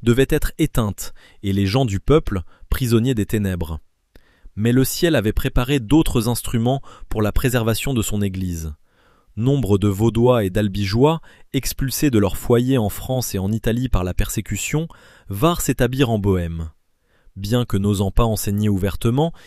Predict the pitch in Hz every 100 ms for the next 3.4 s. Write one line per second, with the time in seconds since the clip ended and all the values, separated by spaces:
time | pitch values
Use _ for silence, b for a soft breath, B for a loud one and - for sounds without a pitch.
0 | b b 123 120 - 143 156 180 147 123
1 | 110 107 151 147 110 107 101 95 85 80
2 | 80 - _ _ _ - - - 101 95
3 | 92 92 123